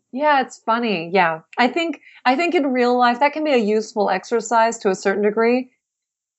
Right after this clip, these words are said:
In real life, you have to find the happy medium. It, to me, it's more important the spirit of what you're saying, the connection you make with the audience.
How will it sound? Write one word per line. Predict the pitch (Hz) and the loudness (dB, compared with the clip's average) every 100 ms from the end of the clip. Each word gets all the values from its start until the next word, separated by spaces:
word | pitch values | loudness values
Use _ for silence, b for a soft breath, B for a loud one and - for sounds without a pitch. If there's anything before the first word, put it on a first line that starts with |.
| _ _ _ b - | _ _ _ b 0
In | 226 220 | 0 2
real | 254 269 | 2 4
life, | 233 226 | 2 2
you | 214 | 0
have | 208 | 2
to | |
find | 214 202 190 | -2 0 0
the | |
happy | 185 185 185 185 | -2 -4 -2 -2
medium. | 180 175 156 165 _ b b | 0 -4 -6 -10 _ b b
It, | 220 | 0
to | 269 | 4
me, | 269 | 4
it's | 262 | 4
more | 254 240 | 2 4
important | 233 - 220 214 | 2 2 0 0
the | |
spirit | 185 - 214 208 214 | -4 -2 0 2 2
of | |
what | 190 190 | 2 0
you're | 190 | 0
saying, | 180 190 175 | -2 -4 -2
the | 165 | -4
connection | - 185 185 - 190 | -2 -2 -2 2 2
you | 175 | 2
make | 156 151 | -2 -2
with | 151 | 0
the | 151 | 4
audience. | 147 147 143 - - | 4 2 -2 -8 -12